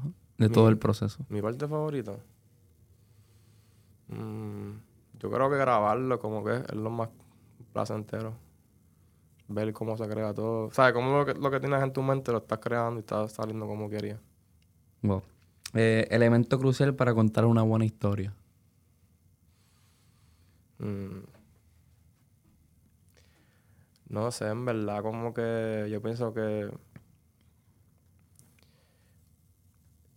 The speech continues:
Speaker 2: tiene que haber, tiene que, tiene que haber como que un sentido de lo que está, está pasando en esa historia. Pero pi-, no, pienso que cualquier puede hacer lo que quiera.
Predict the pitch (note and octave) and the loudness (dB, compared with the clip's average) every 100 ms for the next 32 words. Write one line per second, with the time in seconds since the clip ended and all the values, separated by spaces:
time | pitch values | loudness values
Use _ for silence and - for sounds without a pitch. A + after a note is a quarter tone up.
0 | _ _ _ _ - A#2+ B2+ C3+ C3+ C3+ | _ _ _ _ 0 0 4 4 4 2
1 | B2 - B2+ C3 C3+ - B2 C3 C#3 C3+ | -2 -2 0 0 -4 -4 -2 2 2 2
2 | C3+ C3 B2 A2 A2 G#2+ G#2 G#2 G#2 - | 0 -2 -4 -2 -2 -2 -2 -4 -8 -16
3 | _ _ _ - A#2 A2 A#2 A2+ A#2+ A2+ | _ _ _ -10 -8 -4 -4 -2 0 0
4 | G#2+ G#2 - _ - G#2 G2+ G2+ - G#2 | -2 -4 -14 _ -8 -6 -4 -6 -4 -4
5 | G2+ - _ - G#2 G#2+ A2+ A2 G#2+ G#2 | -4 -12 _ -4 0 0 0 -2 -4 -4
6 | G#2+ G#2 - G2 G2+ - - _ _ _ | -6 -6 -6 -6 -6 -10 -18 _ _ _
7 | _ - G2+ G2+ G2 G#2+ - G#2 G#2 G2 | _ -8 -6 -6 -8 -14 -12 -10 -10 -12
8 | - _ A2 A2+ A2+ G#2+ G#2+ G#2 G#2+ - | -18 _ -10 -6 -6 -4 -4 -4 -6 -6
9 | G#2+ G#2+ A2 A2 G#2 G2+ G#2 B2 | -6 -6 -8 -8 -8 -8 -8 -10